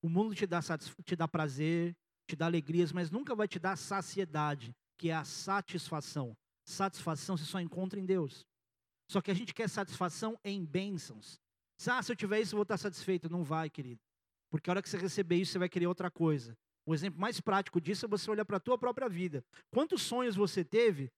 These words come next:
que a hora que você alcançou, você queria um outro? E você queria um outro. "Não, pastor, é porque a gente tem que ser, né? Tem que ter ambição."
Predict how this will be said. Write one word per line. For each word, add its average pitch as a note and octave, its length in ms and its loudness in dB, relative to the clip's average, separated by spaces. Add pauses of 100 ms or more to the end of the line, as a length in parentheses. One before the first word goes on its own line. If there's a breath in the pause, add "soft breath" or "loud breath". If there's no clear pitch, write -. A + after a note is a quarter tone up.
(120)
que - 80 2
a G3+ 40 6
hora A#3+ 140 4
que - 80 -8
você A3 220 8
alcançou, G#3 380 4
você A3 140 0
queria G3+ 240 4
um G3 60 6
outro? D#3+ 320 4 (260)
E E3 60 4
você F#3 240 8
queria G#3+ 180 2
um G3+ 40 4
outro. G3+ 160 2
"Não, D4+ 140 4
pastor, D#3+ 300 2
é C#3 40 -2
porque A#3+ 140 -8
a - 20 -8
gente - 100 -10
tem E4+ 140 -4
que - 60 -8
ser, C4 300 2
né? A#3+ 220 -2 (220 loud breath)
Tem G#3+ 120 4
que A#3 60 -10
ter C4+ 100 2
ambição." A#3+ 720 2